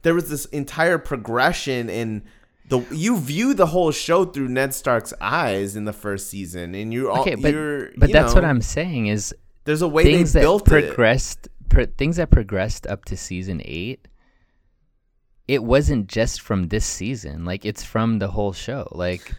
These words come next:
Speaker 1: I,
Speaker 2: Dany
Speaker 1: I
Speaker 2: turning
Speaker 1: rewatched this
Speaker 2: to
Speaker 1: entire show in the last four or five weeks, right? I wa-, <laughs> re-, I went from season one all the way to the
Speaker 2: Okay.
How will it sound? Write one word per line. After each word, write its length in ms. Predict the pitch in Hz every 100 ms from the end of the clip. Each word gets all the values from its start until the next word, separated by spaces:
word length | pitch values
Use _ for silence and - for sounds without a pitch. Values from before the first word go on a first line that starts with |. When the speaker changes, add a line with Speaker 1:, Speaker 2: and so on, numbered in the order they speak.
| -
Speaker 1:
I, 220 | - 135
Speaker 2:
Dany 380 | - 135 160 156
Speaker 1:
I 160 | 127 170
Speaker 2:
turning 340 | 160 127 127
Speaker 1:
rewatched 380 | 127 151 147 143
this 180 | 135 -
Speaker 2:
to 60 |
Speaker 1:
entire 760 | 131 - 117 113 123 127 127 127
show 560 | 123 117 110 98 87 80
in 160 | 95
the 100 | 101
last 420 | 98 98 101 - - _ _ _
four 260 | 104 101
or 40 | 98
five 360 | 104 92 90
weeks, 540 | 82 71 50 - - - _ -
right? 300 | 95 101 -
I 120 | 147
wa-, 260 | 127 135 104
<laughs> 60 |
re-, 200 | 123 135
I 80 | 131
went 240 | 143 147 127
from 220 | 123 104
season 480 | - 127 165 202 196
one 340 | 175 165 156
all 300 | 104 117 131
the 80 | 135
way 200 | 143 143
to 40 | 139
the 160 | 107
Speaker 2:
Okay. 80 | 78